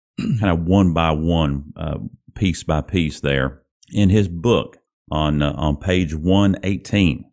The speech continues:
uh, Stephen Wolfe says that the mark of nationalism is that each people group has a right to be for itself and that no nation is composed of two or more ethnicities.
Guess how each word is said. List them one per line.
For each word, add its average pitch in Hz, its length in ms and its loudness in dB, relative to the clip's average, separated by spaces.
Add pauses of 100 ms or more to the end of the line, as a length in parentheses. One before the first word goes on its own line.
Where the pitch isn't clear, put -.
(260)
uh, 73 140 -4
Stephen 90 420 2
Wolfe 87 260 2
says 78 520 0
that 82 160 -4
the 76 80 -2
mark 87 580 2
of 101 140 2
nationalism 78 1040 0 (320)
is 78 160 -2
that 82 240 -2
each 123 480 2 (100)
people 110 380 2
group 71 380 -4 (500)
has 80 160 0
a 80 80 2
right 80 520 0 (140)
to 90 120 -6
be 87 260 0
for 95 320 -2
itself 73 680 -4 (220)
and 80 220 2
that 80 200 -2
no 107 540 2 (140)
nation 92 580 0 (340)
is - 180 -2
composed 90 800 2
of 78 200 -6
two 113 460 2
or 87 100 2
more 95 480 4
ethnicities. 87 960 -2